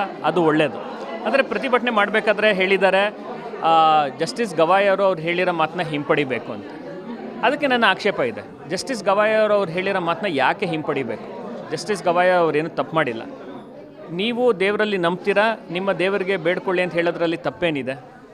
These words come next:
ಇವರು ಆ ರೀತಿ ಹೇಳ್ತಿರೋದು ಏನಕ್ಕೆ ಅಂತ ಹೇಳಿದ್ರೆ, ಸಂಘ ಪರಿವಾರದ ಹಿಂದೂ ದೇವಸ್ಥಾನಗಳ ರಿಲೇಟೆಡ್ ಕೇಸ್‌ಗಳು ಸುಪ್ರೀಂ ಕೋರ್ಟಿಗೆ ಬಂದಾಗ ನೀವು ಮಾತಾಡಬಾರ್ದು ಅಂತ ಹೇಳಲಿಕ್ಕೆ ಭಯ ಪಡಿಸಿ ಹೊರಟಿದ್ದಾರೆ ಹೊರತು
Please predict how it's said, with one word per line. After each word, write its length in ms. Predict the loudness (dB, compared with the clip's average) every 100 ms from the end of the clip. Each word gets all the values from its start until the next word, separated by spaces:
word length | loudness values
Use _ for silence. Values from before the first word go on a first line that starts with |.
| -20 -20 -20 -12 -4
ಇವರು 400 | -2 0 2 2
ಆ 140 | 2
ರೀತಿ 260 | 2 2 0
ಹೇಳ್ತಿರೋದು 500 | 0 -2 0 -2 0
ಏನಕ್ಕೆ 280 | -2 -2 -4
ಅಂತ 140 | -4
ಹೇಳಿದ್ರೆ, 760 | -6 -8 -6 -4 -2 -2 -8 -18 -20 -20 -20 -20 -20 -20 -20 -20 -20 -20 -20 -20 -20 -20 -18 -18 -18 -14
ಸಂಘ 340 | -6 -4 -2
ಪರಿವಾರದ 640 | 2 2 4 4 2 0 -6 -14 -20 -20 -16
ಹಿಂದೂ 240 | -10 -2 0
ದೇವಸ್ಥಾನಗಳ 720 | 2 0 0 0 -2 0 2
ರಿಲೇಟೆಡ್ 440 | 2 2 0 -2 -4
ಕೇಸ್‌ಗಳು 400 | -2 -2 -2 -2
ಸುಪ್ರೀಂ 380 | -2 -4 -4 -2
ಕೋರ್ಟಿಗೆ 300 | -4 -4 -4
ಬಂದಾಗ 340 | 0 0 2
ನೀವು 220 | 0 -2
ಮಾತಾಡಬಾರ್ದು 1000 | -2 -2 0 0 2 -2 -2 -6 -8 -10 -14 -14 -10
ಅಂತ 140 | -4
ಹೇಳಲಿಕ್ಕೆ 440 | -2 -2 -2 -2
ಭಯ 320 | -4 2 4 4
ಪಡಿಸಿ 320 | 2 -2 -4
ಹೊರಟಿದ್ದಾರೆ 500 | 0 0 0 -2 -2
ಹೊರತು 480 | -4 -6 -4 -4